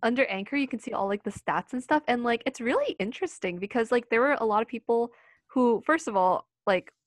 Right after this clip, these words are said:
we were kind of expecting, like, maybe at most, like, maybe, like, maximum age group thirty, if that, 'cause, you know, we're kind of, like, in the lower, younger generation, I guess, but, like, there are people who are, like, yeah, like, way over sixty. It's like,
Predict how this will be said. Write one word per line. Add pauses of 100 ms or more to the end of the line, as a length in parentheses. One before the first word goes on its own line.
(140)
we
were
kind
of
expecting,
like, (160)
maybe
at
most,
like,
maybe, (340)
like, (280)
maximum
age
group (180)
thirty, (360)
if
that,
'cause,
you
know, (160)
we're
kind
of,
like, (640)
in
the
lower, (140)
younger
generation,
I
guess,
but,
like,
there
are
people
who
are,
like, (160)
yeah,
like,
way
over
sixty.
It's
like,